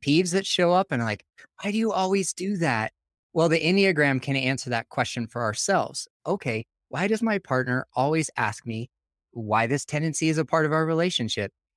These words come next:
And it gives me an, a very clear picture of who I am and how I show up.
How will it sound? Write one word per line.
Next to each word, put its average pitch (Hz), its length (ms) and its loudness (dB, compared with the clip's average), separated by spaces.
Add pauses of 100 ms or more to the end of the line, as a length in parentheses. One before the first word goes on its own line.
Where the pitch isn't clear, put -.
And 143 120 0
it 143 60 2
gives 131 300 0
me 151 220 0
an, 143 160 0 (200)
a 117 80 -4
very 135 300 4 (100)
clear 139 480 0
picture 165 600 -2 (280)
of 120 140 -4
who 156 320 0
I 139 120 4
am 127 220 2
and 104 100 -4
how 113 240 -4
I 113 140 0
show 104 380 -4
up. 104 160 -2